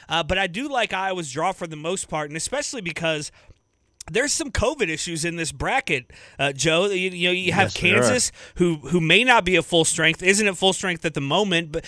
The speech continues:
Speaker 1: who knows what it'll look like, you know, in, in a week at the Sweet sixteen. You have Virginia, who's not even gonna make it to Indianapolis until Friday, and then have to play Saturday night as the four seed. And then I just saw a report that Oklahoma has some covid issues. One of their guys
Speaker 2: Yep.
Speaker 1: has tested positive.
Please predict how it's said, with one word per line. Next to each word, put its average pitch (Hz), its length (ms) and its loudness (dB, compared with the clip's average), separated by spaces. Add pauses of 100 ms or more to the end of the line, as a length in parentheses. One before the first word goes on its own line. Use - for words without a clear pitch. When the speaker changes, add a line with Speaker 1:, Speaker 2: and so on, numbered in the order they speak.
(160)
Speaker 1:
who 196 100 2
knows 196 300 4
what 190 100 2
it'll 165 200 2
look 160 260 0
like, 156 240 0
you 151 160 0
know, 139 160 -2
in, 151 180 0
in 160 180 -4
a 147 40 -2
week 170 260 -4
at 147 120 -6
the 139 80 -8
Sweet 175 240 -6
sixteen. 190 600 -4 (300)
You 143 140 -4
have 185 140 2
Virginia, 175 520 -2
who's 170 220 -6
not 214 160 0
even 226 120 -10
gonna 151 120 -4
make 143 320 -2
it 190 100 -2
to 180 100 -4
Indianapolis 143 680 -2
until 127 280 -6
Friday, 131 680 0 (180)
and 135 100 -8
then 151 120 -2
have 156 160 0
to 151 100 -8
play 135 380 -6
Saturday 147 560 -2
night 160 240 -2
as 127 180 -8
the 127 80 -10
four 220 240 0
seed. 160 400 -2 (160)
And 170 160 0
then 190 100 0
I 180 160 0
just 190 300 -2
saw 202 200 0
a 160 40 -2
report 160 500 -2 (200)
that 156 100 0
Oklahoma 196 600 0
has 135 240 -2
some 147 160 -6
covid 139 340 -6
issues. 147 340 -4
One 165 200 -4
of 165 60 -8
their 180 120 0
guys 170 220 -2
Speaker 2:
Yep. 143 80 -4
Speaker 1:
has 147 140 -6
tested 143 360 -6
positive. 139 540 -2